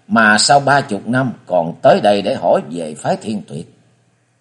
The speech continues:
Tây Môn Tùng thoáng lộ một nụ cười bí mật khó hiểu. Hắn hỏi lại: "Bữa nay Dịch tiền bối hạ cố có điều chi dạy bảo?" Dịch Kính phu nhân Dịch Dân Hương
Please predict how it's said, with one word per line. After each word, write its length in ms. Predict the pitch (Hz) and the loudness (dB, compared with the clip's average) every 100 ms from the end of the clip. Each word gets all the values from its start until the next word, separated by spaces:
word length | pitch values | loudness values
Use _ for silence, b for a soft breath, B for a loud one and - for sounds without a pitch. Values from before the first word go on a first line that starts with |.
| _ _ _ _ _ | _ _ _ _ _
Tây 100 | 127 | 0
Môn 200 | 117 113 | 2 0
Tùng 340 | 110 110 101 101 | 0 -2 -2 -6
thoáng 260 | 120 160 | -6 -4
lộ 160 | 113 85 | -2 -2
một 260 | 90 82 76 | -2 -6 -8
nụ 220 | 78 92 | -10 -10
cười 280 | 78 71 73 | -12 -10 -8
bí 240 | 71 156 | -8 -8
mật 200 | - 67 | -8 -10
khó 280 | - 117 160 147 | -12 -16 -14 -14
hiểu. 180 | 64 - _ _ _ _ _ | -16 -18 _ _ _ _ _
Hắn 260 | 117 131 98 | -8 -6 -8
hỏi 260 | 71 71 107 | -10 -12 -12
lại: 220 | 62 - _ _ _ _ _ _ _ _ - | -16 -20 _ _ _ _ _ _ _ _ 0
"Bữa 220 | 135 226 | 4 4
nay 220 | 156 143 | 4 2
Dịch 280 | 117 127 - - | 2 0 -2 -8
tiền 280 | 104 87 85 | -8 -6 0
bối 260 | 143 214 | 2 2
hạ 260 | 90 104 117 | -2 -6 -6
cố 320 | - 214 220 - | -2 0 2 0
có 140 | 165 90 | -2 -2
điều 220 | 85 76 - | -10 -12 -8
chi 240 | 123 120 | -4 -2
dạy 360 | 90 85 98 110 | -2 -6 -6 -6
bảo?" 360 | 87 101 170 127 - _ _ _ _ _ _ _ _ _ | -6 -6 -8 -10 -16 _ _ _ _ _ _ _ _ _
Dịch 180 | 110 104 | -8 -4
Kính 160 | 190 226 | -4 -2
phu 160 | 135 | -2
nhân 420 | 123 120 117 110 | 0 0 0 0
Dịch 160 | 87 - | -4 -8
Dân 260 | 107 117 101 | -4 -4 -4
Hương 240 | 113 113 | -6 -6